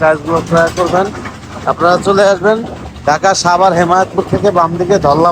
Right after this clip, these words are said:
বাজার, ধল্লা বাজার পশ্চিম পাশে বিসমিল্লাহ পার্কিং টাইলস। আর যারা আসতে পারবেন না, আপনারা স্ক্রিনে দেওয়া নম্বরে যোগাযোগ করে ভিডিও কলের মাধ্যমে এই টাইলসগুলো দেখে তারপর অর্ডার করতে পারবেন। এগুলো বেশিরভাগই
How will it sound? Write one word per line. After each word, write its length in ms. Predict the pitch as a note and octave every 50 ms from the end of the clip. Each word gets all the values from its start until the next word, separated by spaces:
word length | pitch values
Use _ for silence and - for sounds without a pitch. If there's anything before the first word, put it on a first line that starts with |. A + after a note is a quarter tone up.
| E3
বাজার, 260 | D#3+ D#3 D#3 F3 F#3 G3+ - - - - - - - - - - - - -
ধল্লা 220 | C3 C#3 D#3 E3+ F3
বাজার 220 | F#3 F3+ F#3+ G3 G3 G3 F#3
পশ্চিম 240 | F#3+ F#3 - G3+ G3 F#3
পাশে 200 | - A3+ F#3 G#3 G3
বিসমিল্লাহ 380 | F3+ E3+ - - F#3+ F#3 F#3 F3+ F3+
পার্কিং 240 | F3 D#3 - - E3 D3+
টাইলস। 220 | D3+ C#3+ C3 A#2 - - - - - - - - - - - - - - C#3+
আর 80 | D3+ D3+ D#3
যারা 160 | F3 F3+ F#3 F#3+ F#3
আসতে 200 | E3+ - - G#3 G3
পারবেন 260 | G#3 G3+ G3 G3 G3+ G3 G3+
না, 80 | G#3+ A#3 A3+ - - - - - - - - - - - - - - - - - - - D#3 D#3+
আপনারা 320 | D#3+ E3 F#3 F#3+ F#3+ F#3+ G3 G3 G3 F#3+ F3 D3 F#3+ F#3 F3+
স্ক্রিনে 220 | - F#3+ G3+ G3+ F#3
দেওয়া 140 | G3 F#3+ F#3+
নম্বরে 220 | F#3 F#3 F#3 F#3+ F3+ E3+
যোগাযোগ 260 | F3+ F#3 F#3+ G3+ G3 -
করে 140 | G#3 G#3 F#3+ D#3+
ভিডিও 240 | E3+ F#3+ F3+ G3+ G3+ G3+ -
কলের 220 | G3 G3 G3+ F#3+ F#3
মাধ্যমে 260 | F#3 F3+ - G3 G3+ G#3
এই 60 | G3+ F3
টাইলসগুলো 320 | F#3+ F3+ F3 E3+ F#3 F#3+ F#3 E3 F3
দেখে 200 | F#3 F#3+ - G#3 G#3 G3+
তারপর 200 | F#3+ F#3 F#3 F3+ F3
অর্ডার 180 | E3+ E3 F3 F3+ E3
করতে 160 | F3+ E3+ - F#3+ F#3+
পারবেন। 260 | F#3 F#3 F3 G3+ G#3+ A3+ - - - - - - - - - - - - - - - D3
এগুলো 200 | E3+ E3+ G3+ G#3+ G#3+ F#3+ -
বেশিরভাগই 440 | G3 F#3 F3+ G#3 G3+ A3 A3 A3 A3